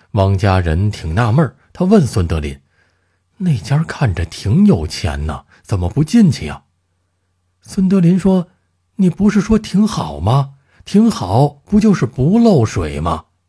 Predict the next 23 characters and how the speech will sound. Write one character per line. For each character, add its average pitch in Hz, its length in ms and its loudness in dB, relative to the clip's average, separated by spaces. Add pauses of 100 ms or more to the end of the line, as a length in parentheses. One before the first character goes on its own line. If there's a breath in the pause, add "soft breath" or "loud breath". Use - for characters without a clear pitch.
(160)
哎， - 260 -8 (640)
这 208 260 4
时 113 200 0
候 110 200 -4
大 95 240 0
家 98 160 0
才 98 180 -2
明 95 280 0
白， 104 200 -4 (220)
误 165 340 4
会 95 220 -2
了， 95 180 -8 (200)
没 165 280 4
抢 85 340 -2
成。 143 380 0 (1200)
这 82 140 -4
老 73 260 -4
中 101 220 0
医 110 160 2
呀， 73 260 -4 (240)
一 85 140 -6
看 78 260 -6
是 69 320 -8